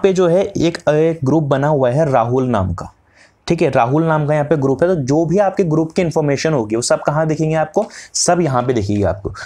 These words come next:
तो प-, कहाँ पे दिखेगी, स्लैश ई टी सी ग्रुप में, स्लैश ई टी सी ग्रुप में यहाँ पे देखिए आपका ग्रुप नेम दिखेगा। एक्स मतलब होता है इस-, इसका भी जो पासवर्ड मैनेज कर रहा है, इसका भी क्या एन्क्रिप्टेड पासवर्ड है, कौन मैनेज कर रहा है हमारा, जी शैडो। ग्रुप की अलग फाइल होती है जी शैडो,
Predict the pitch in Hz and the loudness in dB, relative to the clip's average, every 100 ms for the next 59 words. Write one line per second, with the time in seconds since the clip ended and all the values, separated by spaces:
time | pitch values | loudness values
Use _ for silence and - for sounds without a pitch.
0 | - 127 131 127 123 131 131 160 143 170 | -4 -4 -2 -4 -2 0 0 0 0 -2
1 | 190 147 135 156 - 139 127 131 202 170 | -2 0 2 2 0 -2 0 -2 -2 0
2 | 123 101 98 92 - - - 139 151 170 | 0 0 -4 -6 -12 -10 -2 0 2 0
3 | 147 156 160 139 139 190 180 139 139 160 | 0 0 0 2 0 0 0 0 0 0
4 | 160 175 139 - 151 139 147 135 143 147 | 0 0 0 0 0 0 0 0 0 0
5 | 151 151 196 - - - - _ - - | 0 0 -2 -8 -20 -20 -20 _ -4 -2
6 | 151 - 170 165 170 165 160 160 - 143 | 0 0 0 2 2 2 2 0 -2 -4
7 | - 160 160 170 170 131 131 - 165 131 | 0 0 2 0 0 0 0 0 0 0
8 | 120 147 - 143 123 120 - 139 139 151 | 0 0 0 -2 0 -2 0 -2 0 0
9 | 147 131 127 156 147 151 143 160 175 139 | 0 -2 -2 -4 0 -2 0 0 0 0
10 | 143 151 151 151 151 143 147 156 147 151 | 0 0 -2 -2 -2 0 0 0 0 0
11 | 214 - - - 117 151 156 135 113 95 | -4 -10 -12 -6 0 0 0 0 0 -4
12 | - - _ - 117 131 131 - 180 156 | -8 -20 _ -4 0 0 0 0 0 2
13 | 165 180 165 165 151 139 139 156 170 | 0 0 0 0 0 0 0 0 0